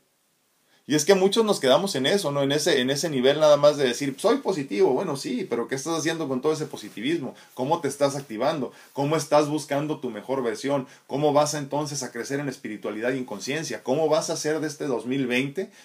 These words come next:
eh, todo, porque todavía no se acaba, claro, el mejor año de tu vida? Para empezar este dos mil veintiuno con esta nueva década, con esta nueva era,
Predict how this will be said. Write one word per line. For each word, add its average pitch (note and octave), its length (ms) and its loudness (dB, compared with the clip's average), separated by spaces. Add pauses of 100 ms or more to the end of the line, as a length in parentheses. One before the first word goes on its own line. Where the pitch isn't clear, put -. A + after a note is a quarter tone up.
eh, A2 340 -8
todo, A2+ 200 -8
porque - 160 -18
todavía B2 180 -4
no B2+ 80 -4
se B2 80 -8
acaba, A#2+ 320 -2
claro, A#2 260 -4 (260)
el B2 100 -2
mejor B2+ 280 0
año D3+ 200 0
de B2+ 80 -2
tu B2 140 -6
vida? D#3+ 340 -4 (160)
Para B2 160 0
empezar B2 340 0
este E3+ 220 -2
dos B2+ 200 0
mil D3+ 140 -4
veintiuno D#3 540 -4
con A#2+ 180 -4
esta C3+ 220 -4
nueva C#3+ 280 4
década, B2 420 2
con G2+ 140 -8
esta C3+ 200 -2
nueva D#3 320 4
era, F3 320 2